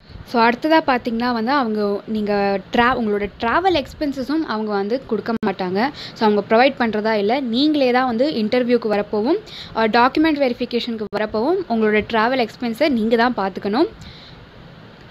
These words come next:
And the date and time of virtual interview and document verification பார்த்தீங்கன்னா அவங்களோட வெப்சைட் டபிள்யூ டபிள்யூ டபிள்யூ டாட் இ சி ஐ எல் டாட் கோ டாட் இன். So, இதுல தான் வந்து அவங்க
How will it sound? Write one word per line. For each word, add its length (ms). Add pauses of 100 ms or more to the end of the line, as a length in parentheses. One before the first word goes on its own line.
(360)
And 280
the 80
date 320
and 180
time 260
of 160
virtual 420
interview 460
and 180
document 500
verification 540
பார்த்தீங்கன்னா 400
அவங்களோட 260
வெப்சைட் 440 (300)
டபிள்யூ 260
டபிள்யூ 220
டபிள்யூ 300
டாட் 220 (180)
இ 120 (140)
சி 180 (200)
ஐ 160
எல் 240
டாட் 320
கோ 200
டாட் 320
இன். 160 (540)
So, 120
இதுல 240
தான் 180
வந்து 180
அவங்க 300